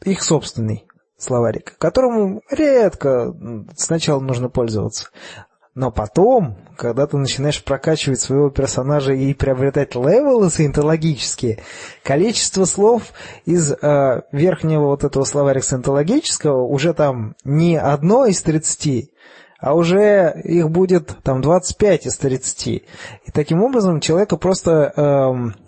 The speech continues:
как его, погружают в эту вот, э, информационную среду со своими определениями, со своими словами, терминами,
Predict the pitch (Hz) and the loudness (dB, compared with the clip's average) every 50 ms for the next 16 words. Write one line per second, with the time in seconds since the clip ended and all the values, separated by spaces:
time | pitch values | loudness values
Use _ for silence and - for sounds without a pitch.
0 | _ - - _ _ - 139 131 - 135 - - - 107 107 _ - 160 160 170 | _ -20 -20 _ _ -10 -8 -8 -8 -8 -6 -4 -4 -4 -4 _ -2 0 2 4
1 | 175 170 165 165 190 190 165 147 139 - - 131 131 151 160 151 - 139 127 127 | 4 4 4 4 4 6 6 4 4 0 -2 -2 0 0 0 2 2 0 2 2
2 | 131 127 - - 127 117 127 131 127 123 123 120 120 120 117 113 113 117 117 113 | 0 0 -2 -4 -6 -2 0 0 2 2 2 2 2 0 2 2 2 0 0 0
3 | 113 113 110 - - - - 147 - - 156 156 156 - 180 160 143 135 123 - | 0 0 -2 -4 -6 -2 -2 -2 -2 0 -2 -2 0 0 0 0 0 0 -2 0
4 | - 147 160 160 180 247 285 311 285 - - - - 156 131 - - 147 165 170 | 0 0 0 2 2 2 2 2 0 0 -2 -2 0 0 0 0 2 2 4 4
5 | 156 151 147 139 - 151 139 135 135 147 156 196 254 277 294 254 208 180 165 147 | 4 2 0 0 0 -2 -2 0 2 2 2 4 2 2 2 2 2 2 2 2
6 | 143 135 - 143 131 - 139 147 156 156 147 139 127 - - 135 127 123 127 147 | 0 0 0 -2 0 0 2 2 2 2 2 0 0 0 0 0 0 2 2 2
7 | 170 214 233 214 175 143 - - 151 175 190 208 196 185 160 151 143 135 127 120 | 2 2 2 2 0 -2 0 0 2 2 2 2 2 2 2 2 0 0 -2 -4
8 | 117 | -6